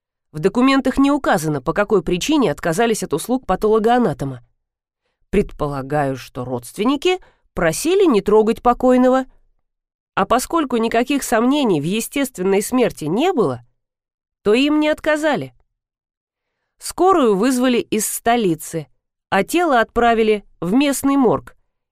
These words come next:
и похоронами занималась небольшая областная контора.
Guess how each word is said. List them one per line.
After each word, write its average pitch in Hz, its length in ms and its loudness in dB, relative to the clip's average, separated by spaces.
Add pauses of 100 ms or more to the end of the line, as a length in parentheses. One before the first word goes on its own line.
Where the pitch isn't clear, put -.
(100)
и 233 100 0
похоронами 233 640 2
занималась 170 600 0
небольшая 196 720 0
областная 233 540 0
контора. 170 600 -4